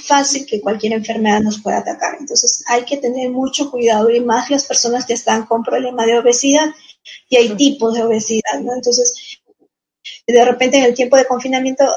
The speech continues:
Speaker 1: antes de, de estar en, en pandemia, estabas con problema de obesidad y ahora pues estás un tipo de nivel de obesidad mórbida, es mucho más preocupante todavía, ¿no? Porque esto acarrea muchas otras enfermedades. De colesterol, por ejemplo, es uno, los triglicéridos elevados, o de repente hipertensión, un problema cardíaco,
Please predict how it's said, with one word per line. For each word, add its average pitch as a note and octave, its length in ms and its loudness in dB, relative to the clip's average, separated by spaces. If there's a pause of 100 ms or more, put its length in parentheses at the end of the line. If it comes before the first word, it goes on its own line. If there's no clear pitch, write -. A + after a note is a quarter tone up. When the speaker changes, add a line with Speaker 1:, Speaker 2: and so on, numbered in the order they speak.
(160)
Speaker 1:
antes C4 280 2
de, B3 300 4
de B3 80 4
estar B3 260 2
en, B3 380 -4
en A#3+ 200 -2
pandemia, B3 440 2
estabas A#3+ 380 2
con A#3 160 -6
problema A#3 320 0
de A#3+ 80 4
obesidad A#3+ 480 4
y A3+ 80 2
ahora A3 420 2
pues A3 200 -8
estás A3 340 -2
un A#3 100 -6
tipo A#3+ 320 -8
de A#3 140 2
nivel A#3 240 2
de A#3 100 4
obesidad A3 420 2
mórbida, A#3+ 640 2
es A#3+ 160 0
mucho A3 300 -4
más A#3 240 -4
preocupante G#3+ 680 -2
todavía, - 540 -6 (100)
¿no? D4+ 320 -4
Porque B3 420 0 (340)
esto A#3+ 260 4
acarrea A#3+ 680 4
muchas B3+ 560 2
otras A3+ 340 -2
enfermedades. G#3 760 -2
De A#3+ 120 4
colesterol, A#3+ 680 2
por A#3 100 0
ejemplo, A#3 300 -2
es - 120 0
uno, A3+ 440 -2
los A#3 200 -2
triglicéridos A3 680 -2
elevados, A3+ 1080 2
o A#3 120 4
de A3+ 100 4
repente A3+ 320 -4
hipertensión, A3+ 1000 2
un A3 140 -4
problema A3 380 0
cardíaco, A3+ 920 0